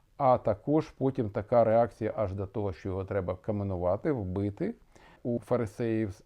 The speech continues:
іродіянами? Тому що для євреїв, ну, субота це було, ну, взагалі найсвятіше. Святіше, мабуть, святого святих, можливо, так, в практичному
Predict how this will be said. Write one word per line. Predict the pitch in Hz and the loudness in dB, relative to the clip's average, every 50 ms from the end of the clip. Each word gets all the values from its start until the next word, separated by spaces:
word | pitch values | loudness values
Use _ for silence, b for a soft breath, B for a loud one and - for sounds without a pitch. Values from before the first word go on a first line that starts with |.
| _ | _
іродіянами? | 120 117 117 113 113 113 113 110 113 120 117 117 117 117 120 120 117 123 123 123 _ b b b b b b b b b b | -6 -4 -2 -2 -2 -2 -2 0 0 2 4 4 4 2 0 -4 -6 -8 -10 -12 _ b b b b b b b b b b
Тому | - 147 196 262 226 | -6 -4 -2 -2 -2
що | - - 175 | 0 0 0
для | 139 151 165 170 | 0 2 4 4
євреїв, | 165 151 139 135 139 165 196 208 202 196 185 170 156 139 123 | 4 4 4 2 2 2 2 2 2 2 2 2 0 0 -2
ну, | 131 147 143 127 - - - | -2 -4 -4 -6 -8 -10 -10
субота | - - 135 131 151 165 - - 131 117 | -8 -6 -2 0 0 0 2 2 0 0
це | - - 123 117 | 0 0 -2 -2
було, | 110 107 113 110 113 113 113 107 101 | 0 0 -2 0 0 0 0 0 0
ну, | 95 98 95 | -2 -4 -6
взагалі | 92 95 95 107 92 90 104 98 90 87 76 73 - - - _ _ - _ _ _ _ _ - | -6 -6 -4 -4 -2 -2 -2 -4 -4 -4 -8 -10 -12 -16 -20 _ _ -20 _ _ _ _ _ -4
найсвятіше. | 104 120 123 104 - - 127 120 - - - 127 117 95 - - - - - - - _ _ _ B B B 139 147 151 151 139 120 B | -2 0 -2 -2 -2 -2 -2 -2 -2 -2 -2 -2 -2 -2 -4 -8 -14 -18 -18 -18 -20 _ _ _ B B B -20 -18 -16 -14 -14 -14 B
Святіше, | - - 117 117 123 127 123 147 160 131 - 151 135 | -8 -2 0 2 2 2 2 4 2 4 4 4 4
мабуть, | 117 127 139 131 120 117 - - | 6 6 6 4 4 2 -2 -2
святого | - 120 120 - 151 123 123 110 | 0 -2 0 2 2 2 2 0
святих, | - - 147 160 120 127 127 - 143 127 107 - | -2 -4 -2 0 0 0 2 2 2 2 2 0
можливо, | 107 101 101 92 101 104 101 95 92 90 92 | -2 -4 -4 -2 -2 -2 -2 -2 -2 -2 0
так, | - 95 87 - | 0 0 0 -2
в | - | -4
практичному | - - 117 113 - - 131 110 - - - 101 101 98 98 - | -4 -2 -2 -2 -2 -2 -4 -4 -4 -4 -6 -6 -4 -4 -6 -8